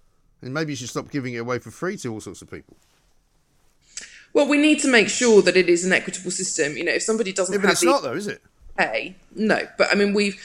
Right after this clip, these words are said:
Speaker 1: I mean, you could be on a low income, for example, but because you're not on benefits, you have to pay to go to the dentist. Whereas if you're on benefits and you've actually got more money than that person who's on a low income,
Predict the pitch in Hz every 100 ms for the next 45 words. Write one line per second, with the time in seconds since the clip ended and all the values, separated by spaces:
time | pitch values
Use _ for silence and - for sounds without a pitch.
0 | - - 165 180 226 190 160 160 147 143
1 | 170 156 156 131 98 82 101 85 95 82
2 | - 107 _ _ - 131 156 127 131 113
3 | 107 135 113 87 107 113 110 98 - 120
4 | 107 95 110 101 107 160 - 73 - _
5 | _ 127 123 123 131 127 104 208 - 107
6 | - 120 117 110 120 113 123 123 139 170
7 | 82 - - 107 104 - 117 92 101 92
8 | 90 92 87 87 - 110